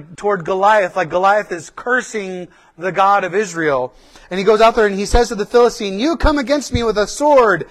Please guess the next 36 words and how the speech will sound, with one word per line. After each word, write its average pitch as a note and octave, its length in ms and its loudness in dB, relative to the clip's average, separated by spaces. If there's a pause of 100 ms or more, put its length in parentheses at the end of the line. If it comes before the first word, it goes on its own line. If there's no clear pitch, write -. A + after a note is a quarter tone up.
(160)
spear, C4+ 680 0
and G3+ 160 -2
javelin, G#3+ 800 0 (420)
but G#3 120 4
I C4+ 180 6
come B3+ 180 4
against A#3 380 -4
you A#3 160 0
in G#3 220 0
the G#3 80 -2
name C4 580 0
of G#3 220 0
the G3+ 100 0
Lord A#3 540 4
of G#3 240 4
armies, F3 640 -2 (380)
the F#3 100 0
God A#3+ 520 6
of G3+ 280 0
the F3 100 -2
ranks G3+ 340 -2
of G#3 120 -4
Israel. D#3+ 640 0
You B3 420 2
have G3 220 0
defiled F#3 500 0
him." A#2+ 320 0 (560)
And F3 80 -14
then F#3 80 -8
he F#3 60 -8
goes, D#3+ 160 -2 (720)
and, D#3+ 260 -14
you D3+ 60 -10
know, B2+ 100 -16 (960)
and, E3 100 -16 (880)
you G4+ 320 -10